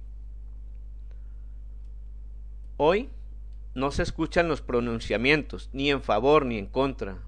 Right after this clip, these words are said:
del parauribismo de parte de ninguno de los altos dignatarios del país, como son los expresidentes Alfonso López, Belisario Betancur, César Gaviria,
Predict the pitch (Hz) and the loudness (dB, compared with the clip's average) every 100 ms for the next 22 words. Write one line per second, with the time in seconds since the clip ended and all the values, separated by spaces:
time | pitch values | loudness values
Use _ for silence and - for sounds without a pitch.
0 | - 98 95 - 101 98 101 98 117 135 | -4 -4 -4 0 2 2 0 0 0 0
1 | 113 104 - - - - - 101 - 107 | -2 -8 -10 -12 -12 -12 -6 -4 2 2
2 | - 127 123 117 104 120 131 143 123 107 | 2 2 2 0 -2 -2 -2 0 2 0
3 | - - - 160 180 - 113 - 104 104 | -2 -4 8 8 8 2 -6 -6 -8 -6
4 | 98 95 104 117 - - 95 92 92 135 | -4 -2 -2 -4 -6 -4 -4 -4 -4 -2
5 | 151 - - - - - 101 90 104 98 | -2 -6 -12 -12 -12 -8 -6 -6 -6 -4
6 | 113 117 - 104 98 92 92 95 113 95 | -4 -6 -6 -6 -4 -4 -4 -2 -2 -2
7 | - 92 101 101 98 127 - - - - | -4 -6 -4 -2 2 2 2 -4 -6 -10
8 | - - - - 101 95 - 98 104 107 | -12 -12 -12 -6 -4 -4 -2 -2 0 0
9 | 104 90 87 - 123 85 - - - - | -2 -4 -6 0 0 -2 -8 -12 -12 -12
10 | - - 101 107 107 95 85 120 107 85 | -10 -6 -4 -2 -2 -2 -2 -2 -4 -6